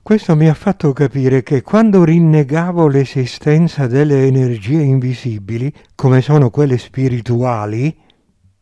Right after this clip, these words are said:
ero nella mia piena ignoranza. Commento.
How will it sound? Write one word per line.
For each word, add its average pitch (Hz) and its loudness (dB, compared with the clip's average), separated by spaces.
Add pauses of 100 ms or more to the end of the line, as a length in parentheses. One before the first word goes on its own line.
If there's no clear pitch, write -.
(520)
ero 175 0
nella 135 0
mia 123 -2 (380)
piena 147 2
ignoranza. 151 -4 (4000)
Commento. 131 -2